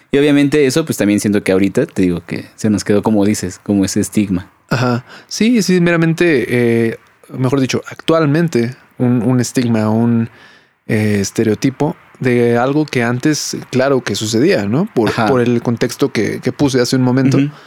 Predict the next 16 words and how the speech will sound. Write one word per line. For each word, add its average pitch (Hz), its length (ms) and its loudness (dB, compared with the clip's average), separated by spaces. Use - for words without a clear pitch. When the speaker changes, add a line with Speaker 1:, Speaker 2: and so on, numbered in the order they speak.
Speaker 2:
Eh, 101 680 0
claro 147 300 2
que 117 100 -2
sí, 156 240 0
sí - 180 -2
sucedía 113 380 0
mucho, 123 340 0
yo, 113 300 2
yo 117 100 -2
no 113 220 0
dudo, 113 320 2
está 131 180 -2
documentado 104 580 -2
que - 100 -2
había 110 180 0
casos, 135 400 -2